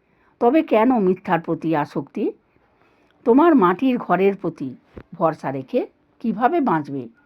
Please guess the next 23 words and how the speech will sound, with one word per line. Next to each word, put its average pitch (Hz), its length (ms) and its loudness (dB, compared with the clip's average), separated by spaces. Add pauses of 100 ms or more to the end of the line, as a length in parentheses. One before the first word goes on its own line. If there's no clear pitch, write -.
(560)
এ 196 100 -2
জগতে 175 420 0
জলপ্লাবন, 156 840 -2 (260)
ঘূর্ণিবায়ু 165 840 -4 (360)
সকল 311 380 -2
সময় 226 440 -2
হচ্ছে।" - 520 -10 (1000)
তিন 302 200 6
প্রকারের 269 480 -2
ঘর 156 220 -4
আছে, - 360 -14 (600)
এক 160 180 -2
হলো 170 240 -2
মাটির 147 420 -4
ঘর, 196 220 -4 (600)
আর 151 140 0
এক 156 220 -4
পাকা 139 320 -4
ঘর, 208 240 -4 (580)
আর 156 180 -6
এক 302 220 -6
পাথরের 156 520 -4
ঘর। 127 260 -10